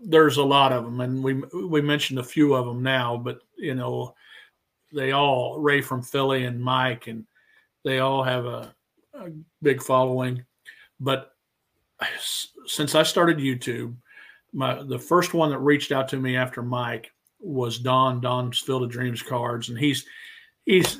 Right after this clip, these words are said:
we call him Donnie Livestream 'cause he's on everything, and he's, he's a good friend of everybody's. But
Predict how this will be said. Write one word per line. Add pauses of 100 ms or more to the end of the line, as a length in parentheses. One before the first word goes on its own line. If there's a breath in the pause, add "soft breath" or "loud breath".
(120)
we
call
him
Donnie
Livestream
'cause
he's
on
everything,
and
he's, (320)
he's
a
good
friend
of
everybody's.
But